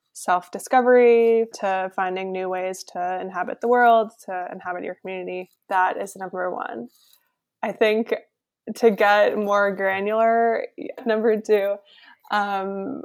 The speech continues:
I wrote a story for Mind Body Green last year around Thanksgiving that was about how to make people in your life feel loved and, and cared for around that holiday. And the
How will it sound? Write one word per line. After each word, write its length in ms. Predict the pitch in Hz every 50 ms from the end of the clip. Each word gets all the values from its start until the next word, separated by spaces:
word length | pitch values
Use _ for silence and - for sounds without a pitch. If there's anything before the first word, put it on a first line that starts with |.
| - _
I 160 | - 202 202 202
wrote 460 | 202 202 208 202 202 202 202 196 - -
a 100 | 208 202
story 400 | - - - 196 202 202 196 196
for 120 | 196 196
Mind 220 | 196 190 185 185
Body 260 | 190 190 190 190 190 180
Green 680 | 185 190 190 185 185 185 185 185 180 185 180 180 175
last 580 | 175 180 180 180 180 185 - - - - -
year 320 | 196 196 190 190 185 180 180
around 460 | 175 175 - - 190 180 170 190 208
Thanksgiving 720 | - 190 190 214 - - - 262 247 240 240 226 214 202
that 160 | 185 185 185 185
was 140 | 185 190
about 400 | 190 180 185 180 180 180 185 180 -
how 100 | - 185
to 120 | 180 185 185
make 300 | 185 180 180 180 180 _
people 320 | 180 180 175 170 170 175
in 100 | 175 175
your 100 | 175 175
life 200 | 170 170 175 175 - _
feel 580 | 180 175 170 170 170 175 - - - - - -
loved 420 | - 214 214 208 202 196 185 - -
and, 320 | 190 185 190 190 180 - - _ _ _ _ _ _ _ _
and 140 | 190 180 180 175 -
cared 240 | - 190 180 185 180 -
for 200 | - 175 175 175
around 400 | 170 - - 190 185 180 180 180
that 140 | 180 180 - -
holiday. 480 | 185 180 185 185 185 180 180 180 180 180
And 180 | 180 185 185 170
the 240 | 175 175 175 180